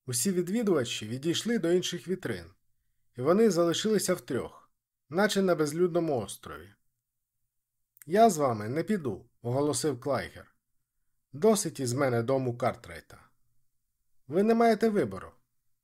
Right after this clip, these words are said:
Клайгер усміхнувся. "Ви забуваєте, що тут не йдеться про вибір", м'яко сказав він.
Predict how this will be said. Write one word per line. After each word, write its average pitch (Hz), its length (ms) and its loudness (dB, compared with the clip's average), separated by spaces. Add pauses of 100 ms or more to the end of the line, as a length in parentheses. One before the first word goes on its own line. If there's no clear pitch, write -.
(640)
Клайгер 214 400 2
усміхнувся. 185 800 -6 (960)
"Ви 139 160 0
забуваєте, 185 800 2
що - 240 0
тут 190 200 -2
не 214 100 2
йдеться 151 440 0
про 147 200 -2
вибір", 95 400 -6 (200)
м'яко 135 380 -2
сказав 123 440 -2
він. 85 280 -16